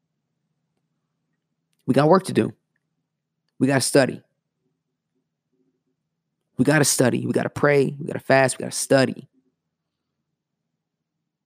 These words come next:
You know what I'm saying? It's important. I'm working on it myself. I'm working on it myself. It's, it's a process to get to that level.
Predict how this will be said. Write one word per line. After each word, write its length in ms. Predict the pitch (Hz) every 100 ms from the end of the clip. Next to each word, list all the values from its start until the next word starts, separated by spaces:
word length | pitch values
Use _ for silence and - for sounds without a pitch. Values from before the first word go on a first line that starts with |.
| _ _
You 60 | -
know 40 |
what 20 | 127
I'm 80 |
saying? 340 | 127 151 151 151
It's 140 | 135
important. 580 | 131 113 156 147 110 107 _ _ _ _ _ _
I'm 120 | - 151
working 320 | 170 170 160
on 100 | 151
it 60 |
myself. 460 | 143 139 - 175 123 - _ _ _ _ _ _ _ _ _ _ -
I'm 100 | 131
working 280 | 156 165 156
on 140 | 143
it 40 |
myself. 420 | 135 139 - 156 127 -
It's, 200 | - 143 -
it's 180 | 151
a 80 | 139
process 720 | - 175 175 170 - 113 - -
to 100 | 123
get 240 | 147 170
to 100 | 151
that 240 | 127 120
level. 420 | 143 151 135 104